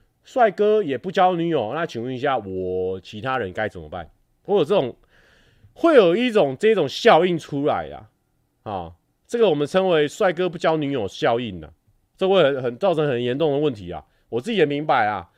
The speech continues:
所以我后来我也觉得习惯了，大家很爱在那边催交，催我交，好像催交功课那样催交，我也觉得算了啦，我也能理解啦。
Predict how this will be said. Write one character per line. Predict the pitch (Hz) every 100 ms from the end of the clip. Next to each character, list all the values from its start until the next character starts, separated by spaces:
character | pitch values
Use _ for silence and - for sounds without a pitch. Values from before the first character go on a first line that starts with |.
| _ _ _
所 | 208
以 |
我 | 202 208
后 |
来 | 220 170 156
我 | 160
也 | 165
觉 | 180
得 | 175 151
习 | - 165
惯 | 202 185
了， | 139 123
大 | 190
家 | 202 151
很 | 135
爱 | 175
在 | 185
那 |
边 | 190
催 | - 175
交， | 170 165 160 _ _ -
催 | 190
我 | 190 131
交， | 160 160 165 _ _ _
好 | 135
像 | 139 185
催 | 185
交 | 175 175
功 | 175
课 | 170 175
那 |
样 | 170 165
催 | 160
交， | 151 156 147
我 | 143 123
也 |
觉 | 110 117
得 | 110
算 | - - 120
了 | 98
啦， | 80 78 _ _ _ _
我 | - 127
也 | 117
能 | 107 110
理 | 107
解 | 117 101 87
啦。 | 53